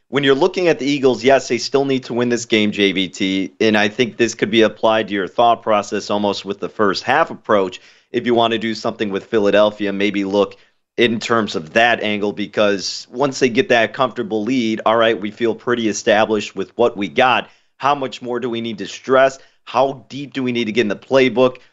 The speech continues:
to really secure this win? It, like, you wanna get out of there still healthy, but you gotta do it with a win. And knowing that the Giants are pretty much just rolling over,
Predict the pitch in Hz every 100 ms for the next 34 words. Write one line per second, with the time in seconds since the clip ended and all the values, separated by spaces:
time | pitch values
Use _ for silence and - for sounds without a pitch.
0 | _ _ - 131 127 131 123 120 107 131
1 | 123 110 - 113 117 110 123 135 123 135
2 | 135 120 120 117 120 113 104 - 120 95
3 | - 165 160 113 110 117 117 117 110 113
4 | 110 101 117 113 104 104 98 117 147 92
5 | 104 98 120 120 113 110 87 107 107 107
6 | 101 87 113 110 104 101 - 92 - 107
7 | 98 95 113 127 101 95